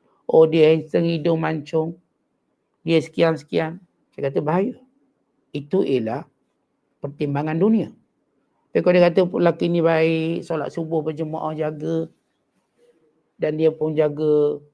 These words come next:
pergaulan dia, minat belajar agama, maka saya katakan silakan. Mudah-mudahan Allah memberkatinya.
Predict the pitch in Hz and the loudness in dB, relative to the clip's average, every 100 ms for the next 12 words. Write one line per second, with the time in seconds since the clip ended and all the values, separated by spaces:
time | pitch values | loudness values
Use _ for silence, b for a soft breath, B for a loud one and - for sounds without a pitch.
0 | _ _ _ _ 151 147 151 151 160 156 | _ _ _ _ -4 2 4 4 4 2
1 | 160 156 160 160 160 175 _ _ _ _ | -2 -2 0 -2 -6 -14 _ _ _ _
2 | _ _ _ _ - 147 156 151 143 151 | _ _ _ _ -8 -4 -2 -4 -2 -2
3 | 147 160 151 147 147 156 156 156 - - | 2 2 2 0 -4 -4 -6 -8 -10 -10
4 | 131 139 139 139 143 165 165 190 269 - | -10 -6 -4 -2 -4 -6 -4 -2 -2 -2
5 | 247 - _ - - _ _ _ _ _ | -6 -8 _ -20 -20 _ _ _ _ _
6 | _ _ - 135 151 156 160 165 160 156 | _ _ -10 -6 -2 0 0 0 0 -2
7 | 143 143 208 185 | -6 -6 -6 -6